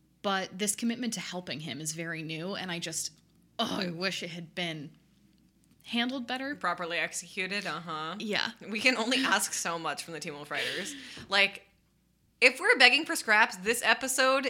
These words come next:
Speaker 2: is a full meal.
Speaker 1: Mm-hmm.
Speaker 2: So that's
Speaker 1: Yeah.
Speaker 2: cool.
Speaker 1: Can't complain too much.
Speaker 2: No. Uh, we should talk about Derek and Kira a little bit. Um,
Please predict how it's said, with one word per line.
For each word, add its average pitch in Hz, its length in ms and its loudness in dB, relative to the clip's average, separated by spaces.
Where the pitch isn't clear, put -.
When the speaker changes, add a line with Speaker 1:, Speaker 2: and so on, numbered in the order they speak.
Speaker 2:
is 214 180 6
a 180 100 2
full 226 340 2
meal. 151 340 -4
Speaker 1:
Mm-hmm. 233 140 0
Speaker 2:
So 180 560 2
that's 208 260 0
Speaker 1:
Yeah. - 60 -16
Speaker 2:
cool. 143 340 -8
Speaker 1:
Can't 247 180 -4
complain 175 300 -6
too - 140 -10
much. 190 240 -6
Speaker 2:
No. 156 420 -2
Uh, 214 240 6
we 254 80 -4
should 302 140 -4
talk 403 140 2
about 359 200 -4
Derek 202 300 4
and 190 140 0
Kira 170 460 0
a 151 40 -6
little 151 220 -6
bit. 139 360 -6
Um, 208 500 2